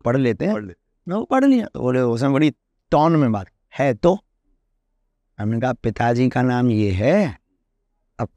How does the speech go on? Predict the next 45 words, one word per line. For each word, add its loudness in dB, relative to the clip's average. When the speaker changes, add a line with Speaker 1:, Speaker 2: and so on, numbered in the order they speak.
Speaker 1:
थोड़ा -2
डाउन।" -6
"तुझे 2
कैसे 4
पता?" -2
"अरे," 2
हमने 0
कहा, 2
"हमें 2
तो 0
ये 2
भी 2
पता 0
है 2
कि 0
तुम्हारी 0
पत्नी -2
का 0
नाम 0
सविता -2
है 0
और 0
लड़का 0
नहीं 0
हुआ -6
है।" -20
आप 0
वो -2
बिल्कुल -2
न्यूटन -2
हो -12
गया। -20
"तुम्हें 2
कैसे 2
पता -2
चला?" -4
तो -4
हम 2
उस 0
वक्त 0
हनुमान 2
जी 2
की -4
छोटी -4
सी -2